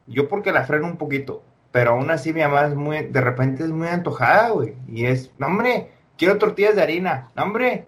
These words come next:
quiero refresco, no, hombre, quiero nieve". Le digo, "Oye, espérate,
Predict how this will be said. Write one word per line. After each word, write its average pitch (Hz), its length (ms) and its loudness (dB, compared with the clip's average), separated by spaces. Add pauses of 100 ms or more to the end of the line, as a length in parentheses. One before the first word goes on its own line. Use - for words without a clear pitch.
(100)
quiero 190 200 0
refresco, 170 720 -4
no, 131 100 -4
hombre, 233 400 -4 (100)
quiero 190 200 -2
nieve". 180 340 0
Le 135 60 -2
digo, 127 180 2
"Oye, 123 140 -4
espérate, 151 640 -4